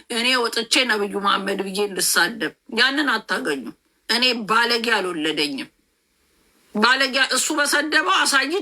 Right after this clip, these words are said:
ሙለጭ እያደረኩ ነብዩ መሐመድ አላህ እያልኩ መሳደብ በጣም ሲምፕል ነው።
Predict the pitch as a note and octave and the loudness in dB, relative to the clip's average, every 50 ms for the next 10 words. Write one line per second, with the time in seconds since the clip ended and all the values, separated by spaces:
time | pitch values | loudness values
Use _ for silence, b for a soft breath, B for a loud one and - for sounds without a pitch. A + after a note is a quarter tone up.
0 | - - C5+ D5 E5 C#5 A4+ B4 D#5+ - - G5+ F#5+ F#5+ - - F4+ D4+ D4+ C#4+ | 0 0 0 0 0 -2 -6 -4 -2 2 2 2 2 2 0 -2 -2 2 2 2
1 | C4+ C#4 D4 - - B3 A#3 A3 A3 A#3 A3+ B3+ C#4+ D#4+ D#4 - - - C4+ C#4+ | 2 2 0 -4 -2 -2 0 0 0 -2 -2 -2 0 0 2 2 0 0 2 0
2 | - - - - D4+ C#4+ C#4 C#4+ D#4+ D4+ C4+ B3+ B3 C4 - B3 B3 G#3+ G#3+ - | 0 2 2 0 0 2 0 0 0 0 0 -2 -2 -2 -2 -4 -2 0 0 2
3 | - A#3+ - - - G#3 G#3 - - - - A4 - - A#3 G#3 G#3 - - E3+ | 2 0 0 0 0 0 0 2 2 2 2 0 -2 -2 -4 -4 -4 -4 -2 -4
4 | D3+ C3+ C#3+ | -2 -4 -6